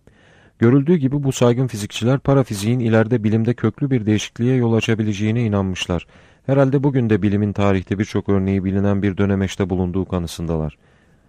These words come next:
Bütün şarlatanlar kendilerine yöneltilen eleştirileri eski düşünüş alışkanlıklarına bağlılık, yani dogmacılık şeklinde yorumladıkları gibi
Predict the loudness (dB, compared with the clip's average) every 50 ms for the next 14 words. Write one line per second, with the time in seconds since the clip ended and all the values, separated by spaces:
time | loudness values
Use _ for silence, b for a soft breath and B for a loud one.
0 | b b b b b b b b b b b b b -2 -2 0 2 0 0 2
1 | 2 2 2 2 2 2 2 2 2 2 0 0 0 0 0 0 2 2 2 2
2 | 2 2 2 2 4 4 4 2 2 0 0 0 2 2 2 2 0 0 -2 -2
3 | -2 0 0 2 2 2 2 2 0 0 -2 -4 -4 -4 -2 -2 0 0 0 2
4 | 2 2 2 0 -2 0 0 2 2 2 0 0 0 2 2 4 2 2 2 4
5 | 4 4 4 4 2 0 -2 0 2 4 4 4 4 4 4 2 2 4 2 2
6 | 2 0 0 -2 -4 -6 -10 -8 -6 -6 -4 -2 0 0 2 4 4 4 4 4
7 | 4 2 2 0 0 0 0 0 2 2 0 2 2 0